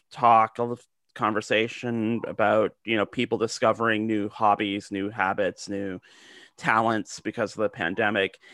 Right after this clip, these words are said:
Has that been sort of reflected in people who've reached out into the Arts Council, like, people who, you know, just for an example, you know, take up painting because they're at home more, um, and they're looking for something to do, and, and they're, they're translating that into perhaps something,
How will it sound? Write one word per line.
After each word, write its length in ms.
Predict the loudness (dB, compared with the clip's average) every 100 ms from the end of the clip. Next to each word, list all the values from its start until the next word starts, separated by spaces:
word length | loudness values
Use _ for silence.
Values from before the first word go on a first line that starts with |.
| -20 0
Has 240 | 0 2
that 260 | 4 4 4
been 200 | -2 0
sort 200 | 2 4
of 140 | 4
reflected 540 | 2 2 2 2 4 2
in 160 | 2
people 340 | -2 -2 2 2
who've 160 | 2
reached 300 | 0 -2 2
out 240 | 4 4 0
into 580 | -2 -2 -4 -6 -10
the 140 | -6 2
Arts 240 | 2 2
Council, 340 | 0 -2 2 0
like, 100 | 0
people 300 | -4 -2 -4
who, 320 | -2 -4 -4 _ _ _ _ _ _ _
you 80 | 0
know, 120 | 2
just 200 | 2 -2
for 140 | 2 2
an 60 |
example, 680 | 2 0 0 0 2 2 2
you 120 | 0
know, 100 | -2
take 260 | -2 -2 0
up 160 | 0
painting 520 | 0 -4 0 0 0 -2
because 440 | -2 -2 -4 -8 _ -16
they're 280 | -4 2 4
at 140 | 2
home 220 | 0 -2
more, 460 | -2 -2 -2 -4 -6 _ -20 -10 0
um, 300 | 2 2 0
and 100 | 0
they're 80 |
looking 280 | -2 -2 -6
for 120 | -8
something 380 | -6 -2 -2 -4
to 100 | -6
do, 360 | -4 -2 0 -2
and, 140 | -4
and 220 | -6 -6
they're, 140 | -4 -4
they're 160 | -4
translating 560 | -4 0 0 2 -2 0
that 240 | 0 0
into 260 | 0 -4 -6
perhaps 420 | -6 -2 -2 -4
something, 560 | -6 -6 -4 -4 -4